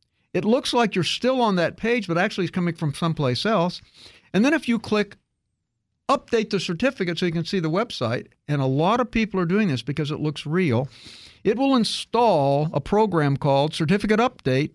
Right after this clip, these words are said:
V O two twenty twenty dot E X E. And when this installed, it will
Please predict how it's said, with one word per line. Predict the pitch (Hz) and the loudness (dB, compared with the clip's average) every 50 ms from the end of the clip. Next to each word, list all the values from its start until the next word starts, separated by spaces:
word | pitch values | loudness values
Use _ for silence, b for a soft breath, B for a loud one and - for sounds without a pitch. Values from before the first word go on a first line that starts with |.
| - 123 | -8 -4
V | 120 143 160 185 190 202 214 220 226 - - | 0 2 2 4 4 4 4 2 2 0 2
O | - 165 202 | 2 0 0
two | 196 - - 202 196 208 214 226 220 202 | 0 0 0 0 2 2 2 0 -2 -4
twenty | - - 185 180 185 190 | -4 -2 0 0 0 0
twenty | - - 180 170 170 170 156 | 0 0 0 0 0 0 0
dot | 151 143 143 143 - | 0 0 0 0 0
E | - 135 139 135 | 0 0 0 0
X | 127 120 - - - | 0 -2 -4 -4 -4
E. | 160 143 104 101 - b b b b b b b b b b | -2 -2 -2 -4 -6 b b b b b b b b b b
And | 151 165 190 | 2 4 4
when | 226 269 285 | 4 4 4
this | 294 285 - - | 2 0 0 0
installed, | 254 233 - - - - 240 233 226 185 156 143 147 147 160 | 0 0 0 -2 -2 0 2 2 4 4 4 4 2 2 0
it | 131 90 | 0 0
will | 165 160 160 156 147 147 | 0 2 2 2 0 -2